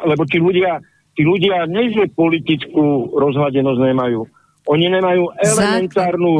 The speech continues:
Speaker 1: rozhladenosť do praktického života.
Speaker 2: Presne. No ale prejdem k, k premiérovi Eduardovi Hegerovi, ktorý povedal, že my sme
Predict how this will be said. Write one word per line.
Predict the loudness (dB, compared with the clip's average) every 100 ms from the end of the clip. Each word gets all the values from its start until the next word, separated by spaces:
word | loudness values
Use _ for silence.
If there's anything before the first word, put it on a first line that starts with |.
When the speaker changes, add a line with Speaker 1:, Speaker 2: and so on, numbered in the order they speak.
| 2
Speaker 1:
rozhladenosť | 2 0 -2 0 0 0 -4 -10 _ _ _ -6 -4
do | -2 0
praktického | -2 -2 -4 -6 -2 -2 0
života. | 0 0 0 -2 -6 -8 -8
Speaker 2:
Presne. | -2 -2 0 0 0 -4 _ _ _ -20 -20 -20 -20 _ _ _
No | -2 0
ale | 0 -2
prejdem | -2 -2 -2 0 0
k, | 0 0 0 0 -2
k | -4 -12
premiérovi | -4 0 2 0 0 0 0 0 0 0
Eduardovi | 0 2 2 2 0 0 0 2
Hegerovi, | 2 0 0 0 0 -2 -6 -16 _
ktorý | -4 0 0
povedal, | 0 -2 0 0 0
že | 0 -2 -2 -6 -18 _ _ _ _
my | 0 2
sme | 2 2 2